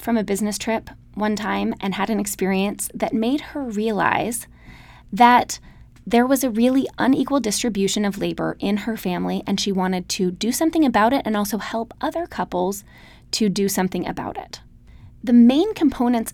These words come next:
of the system of fair play, as outlined in the book, are basically to outline all household tasks. What does it take to manage your home and family in the way that you want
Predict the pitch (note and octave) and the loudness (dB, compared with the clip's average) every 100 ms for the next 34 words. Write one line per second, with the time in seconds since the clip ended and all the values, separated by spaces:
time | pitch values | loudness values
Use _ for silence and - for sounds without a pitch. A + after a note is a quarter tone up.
0 | - G#3 G#3 G#3+ - - - G3+ - - | 0 2 2 -4 -12 -16 -8 -4 -2 -2
1 | - - D#3 C#3+ F3 - F3 F3+ - - | -4 -4 -4 -2 -6 -4 -4 -4 -6 -6
2 | - A#3 - - - F#3+ - F#3+ F#3+ F#3+ | -6 -8 -12 -12 -8 0 0 0 -2 -2
3 | F#3 E3+ E3+ - - - - - C4+ F#4 | -4 -2 -2 -4 -12 -20 -18 -2 0 2
4 | A#4 G4+ - B3+ - B3 A3+ - _ - | 0 0 -2 -2 2 2 0 -4 _ -20
5 | - - - C4 F#4+ - A3+ G#3+ G#3+ - | -20 -12 0 0 0 0 2 2 0 -4
6 | - A#3+ D4 E4 F4+ F4+ - - - - | -2 4 6 6 6 2 -10 -20 -20 0
7 | B3+ C4+ - B3 A#3 - D#3 - - - | 4 4 2 0 0 0 -4 -4 -6 -6
8 | F#3+ A3+ G4 - F4+ E4 - - G3 - | 0 0 0 -2 -2 -2 -2 0 0 0
9 | - - - - A#3 G#3+ G#3+ A#3 A#3+ A3+ | -10 -20 -16 -2 4 6 6 4 2 0
10 | G#3 G#3 G3 F#3+ F3+ F3+ F#3 E3+ G3+ G3 | -2 0 0 -2 -2 -2 -2 -2 -2 0
11 | F#3+ F#3+ G3+ G#3 - G3 F3 E3+ F3+ - | 0 0 0 0 0 0 0 0 -2 -2
12 | - | -10